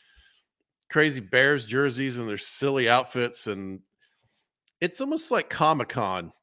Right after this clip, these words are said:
It's like, it's football nerd, like, convention. Everyone who's there knows more about football than the average bear, and they know what they want for their teams, and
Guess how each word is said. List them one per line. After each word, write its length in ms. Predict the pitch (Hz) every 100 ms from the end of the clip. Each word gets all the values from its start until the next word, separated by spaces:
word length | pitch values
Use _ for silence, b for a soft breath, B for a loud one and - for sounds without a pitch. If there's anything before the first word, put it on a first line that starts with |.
| _ -
It's 240 | 131 -
like, 320 | 151 147 139 -
it's 160 | 139
football 520 | - 196 190 170 151
nerd, 640 | 117 117 127 123 120 101 87
like, 180 | 117 110
convention. 680 | 123 98 107 104 104 82 101
Everyone 400 | 160 226 233 202
who's 200 | 156 110
there 340 | 127 135 120
knows 360 | 104 117 117 107
more 440 | 113 110 117 123
about 360 | 107 110 110 -
football 440 | 127 - 120 120
than 160 | 107 104
the 160 | 101
average 420 | 104 110 101 92 90
bear, 400 | 101 104 120 123 b b b b
and 100 | 110
they 80 | 123
know 160 | 135 156
what 160 | 156
they 100 | 139
want 400 | 123 113 127 131
for 80 | 135
their 140 | 123
teams, 680 | 117 - 127 127 127 123 113
and 260 | 104 98 95